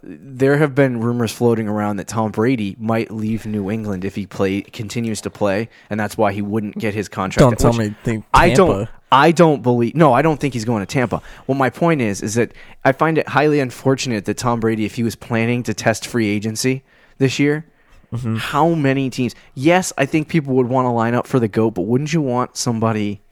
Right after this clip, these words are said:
Speaker 1: younger?
Speaker 2: Yeah, unless you, you think your team is, like,
Speaker 1: And there's, like,
Speaker 2: ready to win right
Speaker 1: you
Speaker 2: now.
Speaker 1: have, like, I mean,
Speaker 2: You're just
Speaker 1: there's
Speaker 2: missing
Speaker 1: not,
Speaker 2: the
Speaker 1: there's not a lot
Speaker 2: quarterback.
Speaker 1: of people that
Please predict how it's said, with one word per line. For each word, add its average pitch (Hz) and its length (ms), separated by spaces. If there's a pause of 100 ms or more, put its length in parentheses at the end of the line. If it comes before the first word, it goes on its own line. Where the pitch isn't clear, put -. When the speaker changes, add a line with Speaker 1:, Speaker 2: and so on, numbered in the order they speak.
Speaker 1:
younger? 104 720 (540)
Speaker 2:
Yeah, 113 340
unless 117 320
you, 135 100
you 117 260
think 120 280
your 120 80
team 117 340
is, 101 140
like, - 200
Speaker 1:
And 135 100
there's, 135 160
like, 139 160
Speaker 2:
ready 131 180
to 120 80
win 113 200
right 110 160
Speaker 1:
you 143 60
Speaker 2:
now. 151 60
Speaker 1:
have, 143 240
like, 117 320
I 127 60
mean, 120 300
Speaker 2:
You're 127 100
just 120 220
Speaker 1:
there's 143 140
Speaker 2:
missing 113 160
Speaker 1:
not, 120 100
Speaker 2:
the 104 60
Speaker 1:
there's 143 100
not - 80
a - 20
lot 156 60 (100)
Speaker 2:
quarterback. 139 100
Speaker 1:
of - 40
people 127 260
that 113 180